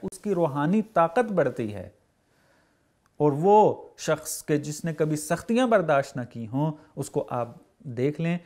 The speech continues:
نہ تو اس کے اندر روحی طاقت ہوگی، نہ ہی اس کے اندر جسمانی طاقت ہوگی، نہ ہی اس کے اندر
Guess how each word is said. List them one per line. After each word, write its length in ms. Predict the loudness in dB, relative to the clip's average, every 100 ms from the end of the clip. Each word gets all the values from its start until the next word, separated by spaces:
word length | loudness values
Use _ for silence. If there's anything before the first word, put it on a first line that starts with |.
| _ -6
نہ 120 | -4 -2
تو 140 | -6 -8
اس 120 | -10
کے 120 | -10
اندر 300 | -10 -6 -6
روحی 280 | -6 -6 -4
طاقت 440 | -2 -2 -4 -6
ہوگی، 280 | -8 -8 -8
نہ 100 | -8 -6
ہی 80 |
اس 180 | -8 -10
کے 100 | -8
اندر 200 | -6 -6
جسمانی 480 | -8 -8 -6 -2 -2
طاقت 420 | -2 -4 -4 -6
ہوگی، 280 | -8 -8 -6
نہ 100 | -4 -4
ہی 80 |
اس 200 | -6 -10
کے 120 | -12 -12
اندر 260 | -4 -4